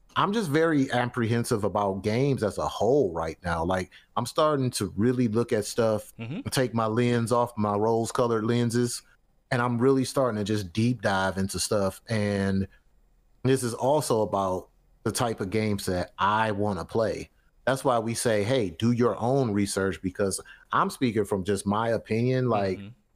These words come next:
Speaker 1: when I see shooting games, I just kinda get a lump in my throat right now. I'm just kinda like,
Speaker 2: <laughs>
Speaker 1: "Uh, I don't know if I wanna play this right now." But
Speaker 2: I think
Speaker 1: Redfall, when I was looking at it, I just feel like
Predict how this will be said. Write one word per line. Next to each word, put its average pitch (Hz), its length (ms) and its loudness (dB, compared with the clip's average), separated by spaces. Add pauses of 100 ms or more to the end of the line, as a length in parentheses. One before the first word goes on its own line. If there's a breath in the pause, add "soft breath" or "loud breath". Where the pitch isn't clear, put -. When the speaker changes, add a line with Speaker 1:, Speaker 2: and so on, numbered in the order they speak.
(420)
Speaker 1:
when 127 120 2
I 143 40 0
see 165 240 -2
shooting 131 420 2
games, 131 380 2
I 101 80 2
just 101 220 -4
kinda 147 240 0
get 131 160 0
a 90 60 0
lump 104 360 0
in 92 80 -2
my 80 160 -2
throat 80 460 -6
right 82 260 -4
now. 82 320 -4
I'm 104 160 -2
just 101 160 -2
kinda 110 240 -2
like, 98 500 -2
Speaker 2:
<laughs> - 640 -14
Speaker 1:
"Uh, 202 500 4
I 196 100 2
don't 214 240 4
know 202 160 6
if 196 140 0
I 196 80 2
wanna 196 240 4
play 254 360 2
this 113 360 2
right 80 280 -2
now." 82 400 -4
But 117 380 0 (680)
Speaker 2:
I 127 100 4
think 214 240 2
Speaker 1:
Redfall, 156 260 6
when 135 120 4
I 143 60 2
was 131 220 -2
looking 151 280 2
at 135 160 4
it, 135 160 4
I 131 180 0
just 151 200 -4
feel 156 140 0
like 127 440 2